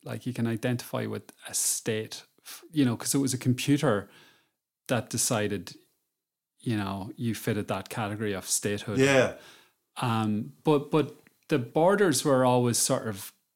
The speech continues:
Speaker 1: designed by other people or enforced anyway.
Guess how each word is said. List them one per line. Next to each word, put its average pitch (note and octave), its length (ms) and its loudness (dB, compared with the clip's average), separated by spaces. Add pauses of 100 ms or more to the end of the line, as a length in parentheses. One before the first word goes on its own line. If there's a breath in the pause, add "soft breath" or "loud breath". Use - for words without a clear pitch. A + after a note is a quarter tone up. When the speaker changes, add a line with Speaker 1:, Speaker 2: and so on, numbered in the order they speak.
(320)
Speaker 1:
designed A2+ 1120 0
by G#2+ 160 -4
other G#2 200 -4
people A#2 320 -2
or G#2 180 -4
enforced G#2 720 -4
anyway. A#2+ 340 2